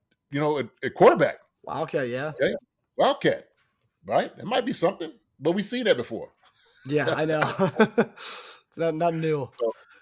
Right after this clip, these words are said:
Speaker 1: yeah, I don't know, but he, he's a talented guy, no doubt about it.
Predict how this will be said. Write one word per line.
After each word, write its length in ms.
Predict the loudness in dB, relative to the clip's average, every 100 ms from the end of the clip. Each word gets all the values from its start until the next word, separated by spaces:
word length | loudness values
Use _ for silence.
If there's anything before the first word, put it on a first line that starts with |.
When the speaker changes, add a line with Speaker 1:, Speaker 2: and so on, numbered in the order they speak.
| -12 0
Speaker 1:
yeah, 360 | 6 6 6 -2 -2
I 40 | 0
don't 180 | 2
know, 260 | 2 0 -2 _ _ _ _
but 200 | 0 0 2
he, 120 | 0 2
he's 240 | -2 -2
a 100 | -4
talented 400 | 4 4 4 2
guy, 200 | 4 4
no 120 | 0
doubt 220 | 0 -2
about 260 | 0 -2 -4
it. 100 | -8